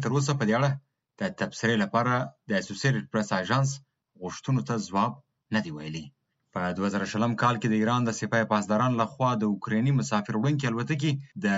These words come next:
نسکورولو له امله د اوکراین او ایران اړیکې خړې پړې شوې دي. او د امریکا د بهرنیو چارو وزیر انټونی بلینکن د څو نورو جګپوړو چارواکو سره په لوړه کچه د اقتصادي خبرو لپاره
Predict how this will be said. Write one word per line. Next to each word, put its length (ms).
نسکورولو 680
له 100
امله 200
د 100
اوکراین 480
او 100
ایران 280
اړیکې 280
خړې 240
پړې 220
شوې 220
دي. 80
او 60
د 100
امریکا 300
د 140
بهرنیو 360
چارو 240
وزیر 260
انټونی 460
بلینکن 400
د 20
څو 120
نورو 260
جګپوړو 440
چارواکو 440
سره 140
په 100
لوړه 260
کچه 220
د 100
اقتصادي 480
خبرو 300
لپاره 280